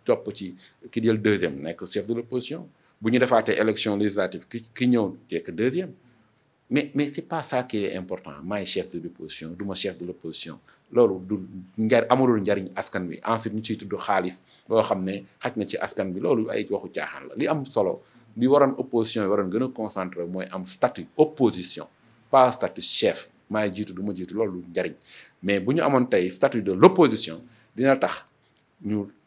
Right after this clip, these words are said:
dugal ci statut boobu ñoom droit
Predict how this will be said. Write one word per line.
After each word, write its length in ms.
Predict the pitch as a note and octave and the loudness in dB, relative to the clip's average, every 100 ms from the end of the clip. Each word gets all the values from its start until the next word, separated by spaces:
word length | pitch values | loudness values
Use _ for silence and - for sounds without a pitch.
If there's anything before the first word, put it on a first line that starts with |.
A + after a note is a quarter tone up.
| _ | _
dugal 300 | B2+ C3+ B2 | 6 6 6
ci 100 | B2 | 0
statut 280 | - A#2 A2+ | -2 0 2
boobu 240 | G2+ F#2+ | 0 0
ñoom 260 | F#2 F2+ B2 _ _ _ | -4 -4 -8 _ _ _
droit 540 | - A2 A#2+ G#2+ G2+ | -6 6 8 8 4